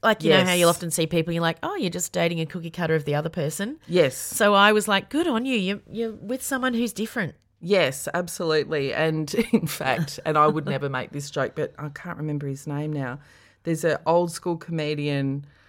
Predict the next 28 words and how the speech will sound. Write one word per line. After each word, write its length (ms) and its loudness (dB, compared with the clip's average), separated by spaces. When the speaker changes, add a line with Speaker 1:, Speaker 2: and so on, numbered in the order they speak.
Speaker 2:
um, 440 0
who, 320 0
'cause 180 -10
Kanye's 460 0
now 140 -2
getting 280 -4
into 180 -6
scraps 400 -6
with 120 -6
all 100 -6
sorts 240 -10
of 60 -16
public 320 -10
figures 240 -4
Speaker 1:
Yeah, 60 0
Speaker 2:
as 120 -2
they're 140 -4
Speaker 1:
yeah. 80 -6
Speaker 2:
calling 320 -4
out 100 -6
his 140 -12
behaviour 460 -2
Speaker 1:
Yeah. 100 4
Speaker 2:
because 180 -2
he 160 -2
made 400 0
an 140 -4
animation 960 -2